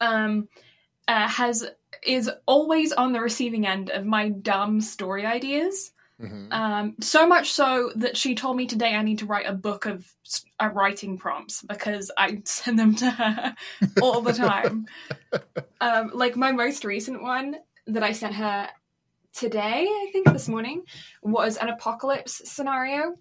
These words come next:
Speaker 1: where instead of it being, like, an outside influence like aliens or a sickness that affects people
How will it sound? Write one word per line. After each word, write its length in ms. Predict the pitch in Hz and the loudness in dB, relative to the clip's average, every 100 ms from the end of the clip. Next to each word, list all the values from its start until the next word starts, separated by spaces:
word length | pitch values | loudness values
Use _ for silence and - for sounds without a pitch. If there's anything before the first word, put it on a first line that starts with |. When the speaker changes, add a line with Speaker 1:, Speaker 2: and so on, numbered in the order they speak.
| _ _ _ _ _ _ _ - - | _ _ _ _ _ _ _ -20 -16
Speaker 1:
where 640 | 240 226 240 226 226 220 - | -4 4 4 4 0 -2 -2
instead 480 | 240 226 - 254 240 | -4 -2 0 4 4
of 300 | 247 240 226 226 | 4 0 -4 -6
it 180 | - | -6
being, 200 | 214 214 | -4 -2
like, 280 | 202 196 190 - | 0 -2 -4 -8
an 180 | 202 - | -8 0
outside 640 | 285 311 277 254 247 220 - - - - | 0 2 2 2 2 -2 -10 -20 -12 -4
influence 400 | 240 226 214 214 | -2 -2 -4 -4
like 160 | 185 - | -4 -2
aliens 640 | 226 226 220 220 220 - - - _ _ | 0 0 -2 -2 -4 -8 -14 -20 _ _
or 400 | 214 202 196 190 - | 0 2 2 0 0
a 200 | 190 196 | -2 0
sickness 560 | - - - 226 220 - | 0 2 2 0 -4 -4
that 100 | 190 | -8
affects 320 | - - - | -8 -10 -10
people 560 | - 262 214 208 196 | -8 -6 -2 -2 -2